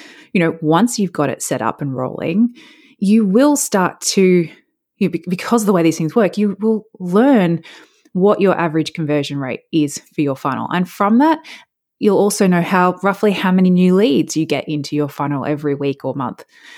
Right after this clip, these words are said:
So you'll be able to predict roughly how many sales you should also get. And this just adds, again, this level of certainty. So if you know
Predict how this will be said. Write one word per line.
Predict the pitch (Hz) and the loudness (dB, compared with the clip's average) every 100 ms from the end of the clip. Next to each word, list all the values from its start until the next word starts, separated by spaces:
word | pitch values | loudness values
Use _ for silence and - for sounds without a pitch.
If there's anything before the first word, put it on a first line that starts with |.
| - | -4
So | - | 2
you'll | 190 190 | 4 4
be | 220 | 2
able | 196 196 185 | 2 0 -2
to | |
predict | - 190 170 339 339 - - - _ _ _ _ _ | -4 -6 0 2 2 0 -6 -8 _ _ _ _ _
roughly | 262 262 233 | -2 2 0
how | 185 190 | 2 2
many | 175 160 | 2 0
sales | - 160 120 143 | 0 0 0 -4
you | |
should | 143 - | -6 -4
also | 135 139 147 | -6 -4 -6
get. | - - | -4 -2
And | 185 | 0
this | 214 | 0
just | 262 - - | -2 -2 -2
adds, | 185 175 156 - - - - | 0 2 0 -4 -10 -18 -6
again, | 190 185 175 143 | -4 0 0 -2
this | 143 156 | -6 -8
level | 170 165 170 160 160 | -4 2 2 4 4
of | 151 | 2
certainty. | - 143 - - - - - - - | 0 -4 -4 -8 -10 -14 -20 -20 -20
So | - 185 | -6 -4
if | |
you | 190 269 | 2 4
know | 302 190 180 | 4 4 2